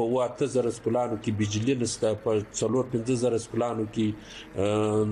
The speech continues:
دغه نسته، ټوایلټس نسته او با-، دغسې باونډري وال نسته، آه، او تقریباً دوه زره زموږ سکولان چې دي، هغه، م، بغیر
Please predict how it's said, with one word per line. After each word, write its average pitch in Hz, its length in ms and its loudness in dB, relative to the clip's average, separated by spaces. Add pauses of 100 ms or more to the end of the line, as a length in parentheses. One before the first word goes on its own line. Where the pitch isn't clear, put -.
(120)
دغه 113 140 0 (100)
نسته، 117 220 0 (120)
ټوایلټس 131 540 0
نسته 107 280 0 (600)
او 107 240 2
با-، 107 320 0
دغسې 120 340 0
باونډري 113 340 0
وال 143 220 2
نسته، 117 300 0
آه، 104 800 -2 (140)
او 120 180 0 (420)
تقریباً 143 320 0
دوه 147 260 0
زره 151 220 2
زموږ 131 260 2 (100)
سکولان 131 300 -2
چې 131 180 -8
دي، 127 100 4
هغه، 113 340 2 (120)
م، 107 380 0 (140)
بغیر 139 260 2